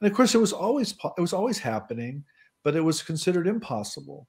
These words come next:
by the culture. And so people who reported those things were made fun of. I, we're not, it's not the same kind of space we're in now because not everybody can see a ghost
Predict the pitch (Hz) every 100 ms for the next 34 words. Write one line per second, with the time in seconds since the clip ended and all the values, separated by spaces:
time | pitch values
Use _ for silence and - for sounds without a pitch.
0 | - 131 127 131 135 127 - 185 180 -
1 | 117 104 117 131 - 151 - 160 165 139
2 | 143 131 123 175 196 139 123 _ _ 117
3 | 120 - 123 120 - 127 117 117 - 208
4 | 143 98 - _ _ - - - - _
5 | 160 190 202 - - 190 208 262 302 226
6 | - 294 330 247 - 190 185 180 - 147
7 | 156 165 143 135 - - - - - 147
8 | 151 - 139 135 113 117 123 135 135 127
9 | 135 - 143 - 190 190 175 151 135 135
10 | 139 120 117 113 95 90 90 92 - -